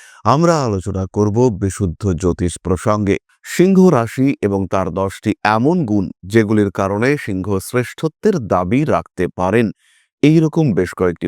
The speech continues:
বিষয় নিয়ে আমরা আপনাদের সঙ্গে আজকে আলোচনা করব। সিংহ কালপুরুষের পঞ্চম রাশি এবং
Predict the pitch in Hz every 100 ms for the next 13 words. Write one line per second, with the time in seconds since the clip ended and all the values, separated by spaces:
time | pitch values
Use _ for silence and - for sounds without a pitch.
0 | 80 92 110 104 107 110 95 85 90 85
1 | 90 87 - 98 98 95 85 - 82 87
2 | 87 87 85 - 104 107 156 - - -
3 | _ - 147 156 147 160 151 104 98 87
4 | 98 95 - 95 92 92 95 90 98 90
5 | 92 101 - 170 - _ - 123 135